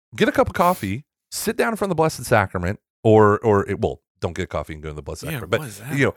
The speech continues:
Speaker 1: get, sit down
Speaker 2: Weird
Speaker 1: in a prayerful
Speaker 2: hippie Richard
Speaker 1: posture.
Speaker 2: Rohr stuff there.
Speaker 1: Yeah, yeah. <laughs> Listen, all, all Jesus wants you to do is be comfortable. Um, no, get a cup of coffee, sit down in your home, or go in front of the Blessed Sacrament, making the distinction there,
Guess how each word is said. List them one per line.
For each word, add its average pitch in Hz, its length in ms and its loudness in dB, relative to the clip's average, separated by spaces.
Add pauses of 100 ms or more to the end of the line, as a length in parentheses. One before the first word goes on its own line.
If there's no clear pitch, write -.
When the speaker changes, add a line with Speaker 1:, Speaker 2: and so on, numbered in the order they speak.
(100)
Speaker 1:
get, - 260 -2
sit 277 240 2
down 160 420 2
Speaker 2:
Weird 113 240 -4
Speaker 1:
in 143 80 4
a 139 40 2
prayerful 185 380 2
Speaker 2:
hippie 113 220 4
Richard 110 180 2
Speaker 1:
posture. 104 140 6
Speaker 2:
Rohr 135 160 6
stuff - 380 -2
there. 120 160 2
Speaker 1:
Yeah, 156 360 4
yeah. - 1800 -2
<laughs> - 380 -14
Listen, 139 260 2 (280)
all, 165 260 6
all 165 240 4
Jesus 180 340 -2
wants 139 180 -4
you 139 60 0
to 123 80 -2
do 107 120 2
is 92 100 0
be 98 120 -6
comfortable. - 500 -6 (140)
Um, 113 480 4
no, 113 180 0 (360)
get 180 120 6
a 208 40 2
cup 208 140 4
of 196 60 -4
coffee, 180 320 2
sit 165 160 -2
down 160 160 2
in 160 60 -6
your 151 80 -4
home, 139 260 0
or 113 180 0
go 123 220 6
in 139 60 0
front 127 160 4
of 120 60 0
the 110 40 0
Blessed 113 240 4
Sacrament, 98 480 0 (140)
making 110 300 0
the 110 60 -4
distinction 101 420 -6
there, 85 120 -6